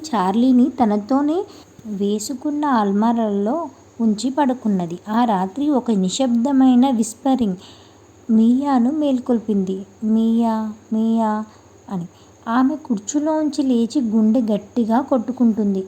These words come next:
"ఎవరున్నారు?" అంటూ నెమ్మదిగా అడిగింది. గది మళ్ళీ నిశ్శబ్దంగా మారింది. కానీ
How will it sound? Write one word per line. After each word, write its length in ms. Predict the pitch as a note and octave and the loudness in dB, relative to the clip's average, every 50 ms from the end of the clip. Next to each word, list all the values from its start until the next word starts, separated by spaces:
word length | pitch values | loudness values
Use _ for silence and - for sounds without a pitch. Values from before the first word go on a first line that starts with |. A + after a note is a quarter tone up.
| - - | -6 -4
"ఎవరున్నారు?" 680 | G#3 G3+ A3+ C4+ C#4 C4+ C4+ C4 C4+ C4 C4 C4 C4 | -2 0 0 0 0 0 0 2 2 4 2 4 4
అంటూ 280 | B3+ A#3+ A3+ A3 G#3+ D#4 | 2 2 2 0 0 0
నెమ్మదిగా 680 | D4 C4 B3 A3+ A3 A3 G#3+ G#3 F#3 G3 G3 A3 C4 | 2 2 4 4 2 2 0 0 -2 -2 0 0 2
అడిగింది. 500 | C#4 B3+ A3 A3 G3+ G3+ F#3 F3+ F3+ F#3 F#3 - - - - - - - A#3 G#3+ | 2 2 2 2 2 2 2 0 0 -2 -6 -10 -20 -20 -20 -18 -10 -4 0 2
గది 180 | A3 G#3+ A3 D4+ | 2 2 2 4
మళ్ళీ 480 | D4 C4 A3+ G3+ G#3 A3 A#3 C4 D#4 | 4 4 4 4 2 2 2 2 2
నిశ్శబ్దంగా 680 | D#4+ D4+ C#4 B3+ - C4+ A3+ G#3 A3 A#3 G#3+ G#3+ A#3 C4 | 2 0 0 0 0 -2 -2 0 0 0 0 2 2 4
మారింది. 540 | C4 C4 B3+ A#3 G#3+ G#3 G3+ F#3+ F#3+ F#3+ G3 - - | 4 4 4 4 2 0 -2 -2 -4 -6 -6 -2 0
కానీ 320 | A3 G#3+ G#3+ G#3+ A3 G3+ | 0 2 2 0 0 -2